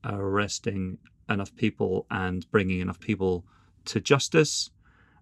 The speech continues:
And then when you get a chief constable who decides enough is enough and we're actually going to do the job that, that the public expect us to do and start arresting a lot more people and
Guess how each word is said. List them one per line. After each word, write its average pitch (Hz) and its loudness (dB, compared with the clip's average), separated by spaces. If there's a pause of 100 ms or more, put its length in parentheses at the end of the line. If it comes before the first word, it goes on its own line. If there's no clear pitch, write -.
(100)
And 104 2
then 98 4
when 98 4
you 95 4
get 95 2
a 90 -4
chief - 6
constable 92 -4 (260)
who 107 2
decides 95 -4 (280)
enough 110 4
is 92 -4
enough 95 -2
and 98 0
we're 98 2
actually - -4
going 95 -2
to - -14
do 101 4
the 92 -2
job 92 0
that, - 0 (100)
that - 0
the 110 -4
public 95 -8
expect - -10
us - -12
to - -20
do 110 8 (360)
and 110 -2
start 101 0
arresting 95 0
a 90 -8
lot 110 4
more 92 0
people 98 0 (500)
and 92 2